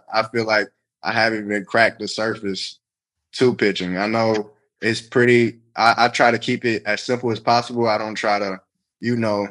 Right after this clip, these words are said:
make things too difficult with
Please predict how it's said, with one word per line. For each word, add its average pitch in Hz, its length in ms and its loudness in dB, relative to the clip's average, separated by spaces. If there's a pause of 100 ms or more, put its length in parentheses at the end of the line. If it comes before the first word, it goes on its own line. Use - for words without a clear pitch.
(320)
make 107 280 2
things 110 420 -2
too 123 320 0
difficult 113 640 0
with 92 200 -2